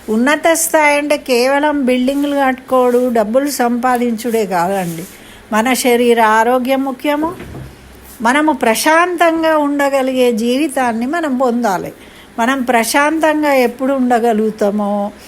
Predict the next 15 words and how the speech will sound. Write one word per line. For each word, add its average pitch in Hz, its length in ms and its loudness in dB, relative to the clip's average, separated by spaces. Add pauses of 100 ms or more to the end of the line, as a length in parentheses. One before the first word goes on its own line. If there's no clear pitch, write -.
(320)
మనం 226 240 -2
ప్రశాంతంగా 269 1040 2
ఎప్పుడైతే 254 720 2
దయని 233 380 0
మీదైనా 262 500 -2
నిలకడగా, 233 760 0 (140)
ఇప్పుడు 202 220 -4
ఒక 208 140 -2
నామస్మరణ 247 880 0
చేయడం, 247 540 2 (640)
నామస్మరణ 240 840 2
అనేది 302 560 0
కూడా 294 360 0
ఒక 294 380 -2 (560)
యజ్ఞమే, 262 640 2